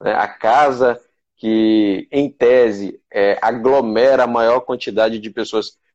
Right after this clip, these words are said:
virtuosas, não é isso que a gente vê hoje em dia, né? O Senado hoje é, é a casa que aglomera a maior quantidade de oligarquias, né? Então são, ah, os burgueses, né, os, os,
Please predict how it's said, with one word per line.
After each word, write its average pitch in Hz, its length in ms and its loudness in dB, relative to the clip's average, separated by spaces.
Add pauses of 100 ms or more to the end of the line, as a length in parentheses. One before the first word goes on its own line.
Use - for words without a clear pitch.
virtuosas, 123 1400 -4 (560)
não 185 220 0
é 160 40 2
isso 151 180 0
que 175 80 0
a 156 40 2
gente 160 260 -2
vê 160 180 0
hoje 127 180 0
em 90 60 -8
dia, 80 300 -12 (160)
né? 95 180 -4
O 104 80 -2
Senado 117 480 -2
hoje 139 580 0 (480)
é, 110 420 0
é - 20 4
a 117 140 4
casa 110 560 0
que 135 140 -2
aglomera 117 840 0
a 107 120 0
maior 101 520 0
quantidade 113 800 -4
de 131 80 -4
oligarquias, 160 720 -4 (800)
né? 104 260 -8 (460)
Então 117 160 0
são, 113 420 -2 (160)
ah, 95 680 0
os 104 160 -10
burgueses, 117 760 0
né, 113 100 -6
os, 101 120 -4
os, 98 200 -6